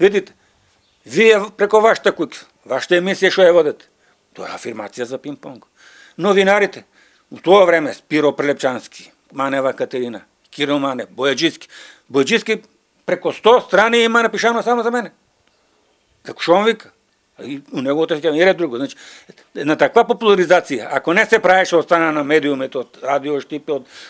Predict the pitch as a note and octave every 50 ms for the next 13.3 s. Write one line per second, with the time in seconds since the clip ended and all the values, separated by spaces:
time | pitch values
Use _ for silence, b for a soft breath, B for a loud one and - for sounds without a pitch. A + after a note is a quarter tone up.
0 | B B G#3 - - - - - A3+ A3 E3 F3 F3+ F3 E3 B2 G#2+ b b b
1 | b b b b b b b b _ _ _ _ _ _ _ _ _ _ _ _
2 | _ _ _ _ _ _ _ _ _ _ _ _ _ - F3 F#3+ G3+ A3 A3 G#3+
3 | - - _ _ _ _ _ - _ - B2 C#3 F#3 G3+ F3+ F3+ - - - _
4 | - E3+ E3+ D#3+ D#3 D3 C3+ - A3+ A3+ G#3+ G#3 F3+ - E3+ C#3+ C3 A#2+ B2 B2+
5 | D#3+ - G3 G3 - F3+ E3 C#3+ C#3 C#3 C#3 E3 D#3 C#3+ C3+ _ _ _ _ _
6 | _ - - A3+ A3+ A#3+ G#3+ D3+ C#3 C#3 C3 A2 B2+ A2+ B2 A#2+ - F3 E3+ -
7 | F3+ E3 - F#3+ F#3+ - - - _ _ - C3 C3 F3+ G3 A3 A3 A3 A3 G#3+
8 | G3 F3+ G3 F#3+ F#3+ - A3+ G#3+ F#3+ - - C#3 C3+ - F#3 G3 G3+ G#3 G3+ F#3+
9 | F#3+ G#3 G3+ A3+ C#4 C4+ A#3 A3+ - - - B B B B B B B B B
10 | B - E3+ - G3+ F#3+ - G#3+ G#3+ G#3 A3 A3 G#3+ G#3+ G3+ F3+ F#3+ B3 A3 -
11 | G3+ G#3+ G3 E3+ C#3 C3 - _ _ _ _ F3 D#3 F#3+ G#3 G#3 - - G#3 G#3
12 | A3+ A3 G#3+ F3 E3+ F3+ E3 E3+ D#3 C3+ A2+ - _ _ _ _ _ _ _ _
13 | _ - A3 G#3+ - G3